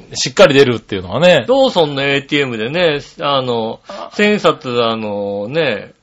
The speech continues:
Speaker 2: かさばるから二千円にする。
Speaker 1: はいはい。出てた時はありましたけど、
Speaker 2: うん。
Speaker 1: 最近見わ-、見ないね。
Speaker 2: そうですね。いや、コンビニ店員とかしてると、二千円札は見るし、
Speaker 1: うん。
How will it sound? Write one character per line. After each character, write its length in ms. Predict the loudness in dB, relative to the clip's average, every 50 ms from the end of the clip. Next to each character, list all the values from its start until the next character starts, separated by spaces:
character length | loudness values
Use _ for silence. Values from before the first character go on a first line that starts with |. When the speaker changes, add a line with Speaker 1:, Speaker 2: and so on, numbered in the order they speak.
| _ _
Speaker 2:
か 140 | -8 -6 -4
さ 80 | 0 2
ば 120 | 2 2
る 60 | 2
か 100 | 0 -2
ら 80 | -4 -4
二 140 | -4 -4 -2
千 160 | 0 0 0
円 60 | 0
に 100 | -4 -8
す 120 | -10 -12
る。 120 | -12 -14 -16 -20 _ _ -8 0
Speaker 1:
は 180 | 2 4 4 4
い 20 | 4 2
は 340 | 2 0 0 -2 -4 -6 -12 -18 -18 -14 -4
い。 40 | -2
出 140 | -2 -2
て 100 | -2 0
た 140 | 0 0 0
時 100 | 2 4
は 120 | 4 4 4
あ 40 |
り 60 | 4 4
ま 140 | 2 0
し 60 | 2 0
た 120 | 0 0
け 100 | 0 -2
ど、 360 | -2 -2 -4 -4 -4 -6 -8 -12 -12
Speaker 2:
う 40 | -10
ん。 200 | -10 -10 -12 -14
Speaker 1:
最 260 | -6 -2 -2 -2 0 0
近 280 | -2 -2 -2 -2 -2
見 120 | 0 2 4
わ-、 200 | 4 2 2 0 -8
見 300 | -14 -10 -8 -6 -2 0
な 140 | 0 0 0
い 80 | 0
ね。 320 | 2 2 2 2 0 -4 _ _ _ _ _ _ _ _ _ _ _ _ _ _
Speaker 2:
そ 200 | -6 -4 -4 -2
う 40 | -4
で 80 | -6 -10
す 120 | -10 -10
ね。 580 | -8 -6 -4 -2 -2 -2 -2 -2 -4 -6 -8 -12 -14 -6
い 60 | -4
や、 120 | -4 -4 -4 -6 -12 _ _ -6 -2
コ 120 | 0 0
ン 80 | 0 0
ビ 80 | -2 -4
ニ 100 | -4 0
店 200 | 2 2 2 2
員 80 | 0 0
と 80 | 0
か 100 | -2 -2
し 40 | -2
て 80 | -4 -8
る 80 | -6
と、 340 | 0 2 4 4 4 2 0
二 300 | -4 -4 -4 -2 -2 -4
千 400 | -4 -2 -2 0 0 0 -2 -4
円 220 | -6 -6 -6 -6 -2
札 280 | 0 -2 -2 0 0
は 120 | 0 0 0
見 120 | 0 -2
る 140 | -4 -4 -6
し、 440 | -8 -8 -8 -6 -4 -4 -2 -2 0
Speaker 1:
う 60 | 2
ん。 240 | 2 2 0 -2